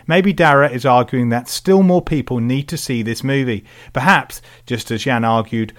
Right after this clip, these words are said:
more non-martial arts fans should see The Raid, Dara might be making the point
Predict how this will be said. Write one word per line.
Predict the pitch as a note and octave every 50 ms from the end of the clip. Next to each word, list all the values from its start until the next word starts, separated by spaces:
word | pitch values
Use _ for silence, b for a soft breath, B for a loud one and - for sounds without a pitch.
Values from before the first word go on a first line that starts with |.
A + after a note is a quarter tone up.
| b b b
more | A#2+ B2 A#2 A2+ A2
non-martial | A2 A#2 A2+ A2+ A2+ A2+ A#2 A#2 A2+ G#2 - - A#2+ B2+
arts | D3 F3 F3+ - -
fans | - - C#3 B2+ B2 A#2+ -
should | - - G#2 -
see | - B2 A2 G2+
The | G#2 G#2
Raid, | B2 D3+ D3+ C#3 C3+ C3 - B B B B -
Dara | F3 F#3+ G3+ G3 F#3
might | E3+ D3+ D3 C#3+
be | D3 C#3+
making | C#3 C3 B2 - - B2+ A#2
the | A#2
point | A2 - - D#3+ C#3 B2+ A#2 -